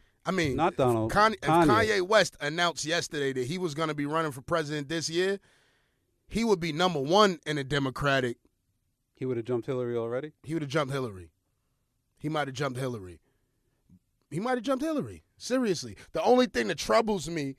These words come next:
Speaker 1: with the whole, you know, with Kanye West being in, 'cause I feel like he's passionate and, and he's be-, he, he he's being real about a lot of things, but at the same time, it's like,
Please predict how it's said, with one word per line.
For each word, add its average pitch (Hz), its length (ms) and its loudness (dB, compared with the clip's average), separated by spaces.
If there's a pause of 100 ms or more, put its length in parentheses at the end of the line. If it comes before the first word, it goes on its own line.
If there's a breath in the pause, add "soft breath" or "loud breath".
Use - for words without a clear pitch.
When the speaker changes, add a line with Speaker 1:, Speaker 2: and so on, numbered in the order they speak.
(380 soft breath)
Speaker 1:
with 131 240 -4
the 131 100 -6
whole, 147 540 -2 (180)
you 151 120 -4
know, 143 340 -4
with 131 180 -14
Kanye 139 400 -6
West 143 280 -4
being 139 240 -6
in, 151 80 -4
'cause 135 140 -8
I 185 100 -4
feel 202 200 -2
like 156 140 2
he's 151 140 -8
passionate 139 640 -6
and, 127 300 -10
and 123 240 -12
he's 139 160 -10
be-, 131 180 -16
he, 139 280 -10
he 135 240 -10 (640 soft breath)
he's 160 140 -10
being 156 260 0
real 139 320 0
about 135 240 -4
a 127 40 -8
lot 135 200 -4
of 127 120 -6
things, 135 340 -8
but 127 120 -8
at 123 80 -12
the 113 80 -18
same 143 360 -8
time, 127 320 -8
it's 120 120 -10
like, 120 300 -10